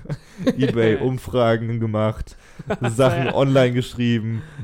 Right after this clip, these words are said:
Speaker 1: Nie eingelöst, das Geld, was ich verdient habe. Weil das Dumme ist, ich,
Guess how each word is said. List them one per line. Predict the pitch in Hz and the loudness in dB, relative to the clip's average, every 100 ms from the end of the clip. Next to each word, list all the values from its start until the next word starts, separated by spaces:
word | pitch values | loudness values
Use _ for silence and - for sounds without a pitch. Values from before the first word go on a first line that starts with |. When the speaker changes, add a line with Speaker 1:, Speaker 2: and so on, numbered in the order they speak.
| - | -2
Speaker 1:
Nie | 135 151 | 0 2
eingelöst, | 98 135 127 131 127 127 | 4 2 4 4 6 4
das | 123 | 2
Geld, | 135 123 | 4 4
was | 117 | 2
ich | 104 | 2
verdient | 127 110 123 123 | 2 2 0 2
habe. | 113 113 117 113 - - | 4 4 2 -2 -8 -2
Weil | 117 | 0
das | 117 | 2
Dumme | 160 143 | 2 4
ist, | 139 | 2
ich, | 127 | 0